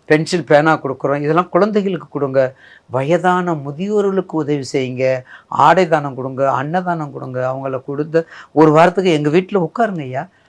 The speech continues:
எங்க வீட்டுல சாப்பிட்டு அப்புறம் அடுத்த கோயிலுக்கு போங்க. அந்த மாதிரி குருவானவங்கள், அதாவது குருன்னா வயது முதிர்ந்தவர்கள்,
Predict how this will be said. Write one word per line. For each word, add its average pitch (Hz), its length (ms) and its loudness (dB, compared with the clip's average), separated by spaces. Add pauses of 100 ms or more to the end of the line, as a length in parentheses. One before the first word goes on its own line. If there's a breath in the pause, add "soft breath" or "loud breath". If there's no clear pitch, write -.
எங்க 160 200 4
வீட்டுல 208 260 2
சாப்பிட்டு 190 500 4
அப்புறம் 180 320 4
அடுத்த 165 220 2
கோயிலுக்கு 180 380 2
போங்க. 131 520 0 (1120)
அந்த 165 260 4
மாதிரி 170 320 6
குருவானவங்கள், 160 960 4
அதாவது 175 320 6
குருன்னா 190 520 0
வயது 208 500 8
முதிர்ந்தவர்கள், 185 880 0